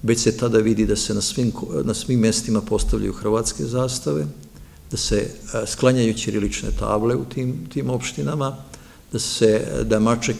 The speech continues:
insistira na tome da se ne plaćaju, ne plaćaju državni porezi. Znači, imamo pojavu praktično da,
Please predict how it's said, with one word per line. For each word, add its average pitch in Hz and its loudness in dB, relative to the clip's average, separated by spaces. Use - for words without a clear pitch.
insistira 117 0
na 107 2
tome 110 2
da 107 0
se 110 -2
ne 107 0
plaćaju, 104 0
ne 104 -4
plaćaju 107 0
državni 104 -2
porezi. 123 2
Znači, 123 2
imamo 123 6
pojavu 113 6
praktično 110 0
da, 104 2